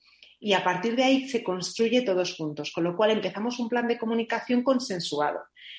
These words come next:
No es lo mismo que de repente la dirección de, decida, "Pues vamos a abrir una cuenta en Instagram",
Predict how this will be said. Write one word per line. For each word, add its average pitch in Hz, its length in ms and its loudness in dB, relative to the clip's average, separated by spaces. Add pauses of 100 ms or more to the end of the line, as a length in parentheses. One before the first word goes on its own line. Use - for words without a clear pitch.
No 196 100 0
es 196 60 0
lo 214 60 4
mismo 220 320 2
que 220 100 0
de 175 60 2
repente 175 300 -4
la 196 80 2
dirección 208 360 0
de, 170 280 -2
decida, 170 420 0
"Pues 175 140 -2
vamos 240 280 0
a 247 60 4
abrir 269 180 4
una 220 200 0
cuenta 156 240 -4
en 175 80 -2
Instagram", 165 580 -2